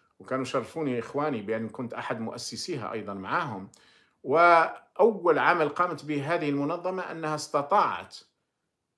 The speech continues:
أنه خالد نزار كان في أفريل، أعتقد أفريل ال-، وح-، أفريل ألفين وواحد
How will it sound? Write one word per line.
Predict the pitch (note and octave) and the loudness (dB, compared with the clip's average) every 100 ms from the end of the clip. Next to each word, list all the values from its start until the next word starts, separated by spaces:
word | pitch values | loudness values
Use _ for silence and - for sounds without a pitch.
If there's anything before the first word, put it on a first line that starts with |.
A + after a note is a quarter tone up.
| _ _ B2 | _ _ -4
أنه | B2+ B2 | -2 -2
خالد | A#2 D#3+ D#3 | -2 0 0
نزار | C#3+ B2+ C3+ B2+ | 0 0 2 2
كان | - C3 A#2+ | 2 -2 -4
في | B2+ A2+ | -2 -2
أفريل، | G#2+ C#3 G3 A#2 | -2 -2 -2 -4
أعتقد | F#2+ G2+ G2+ F#2 | -6 -8 -10 -6
أفريل | A#2 A2+ F3+ D3+ | -6 -4 -4 -2
ال-، | A2+ A2 | -2 -4
وح-، | G#2+ A2 - | -2 -4 -6
أفريل | G2 G2 A#2 A2 F3 | -8 -6 -6 -4 -4
ألفين | C3+ - B2+ | -4 -4 -4
وواحد | A#2 C#3+ C#3 G#2+ | 0 0 -2 -8